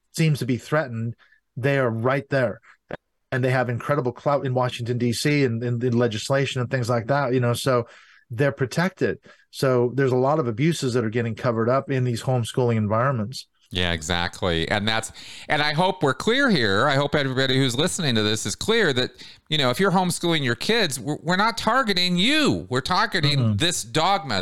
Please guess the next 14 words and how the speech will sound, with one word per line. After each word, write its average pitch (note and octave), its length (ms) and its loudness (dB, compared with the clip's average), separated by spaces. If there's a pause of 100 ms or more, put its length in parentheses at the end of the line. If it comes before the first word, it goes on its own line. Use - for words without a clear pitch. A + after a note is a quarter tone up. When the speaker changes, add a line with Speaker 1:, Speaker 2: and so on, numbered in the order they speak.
Speaker 2:
this, C3+ 360 -2
this B2+ 420 -6
belief C3+ 360 -2
set, A#2 280 0
Speaker 1:
Yeah. C3+ 260 2 (160)
Speaker 2:
and C3+ 160 -4
the C#3 80 2
way E3 420 0
in C3+ 300 -4
which B2+ 280 -2
homeschooling C3 800 -2
can A#2+ 220 -6
be A2 180 0
used A2+ 840 0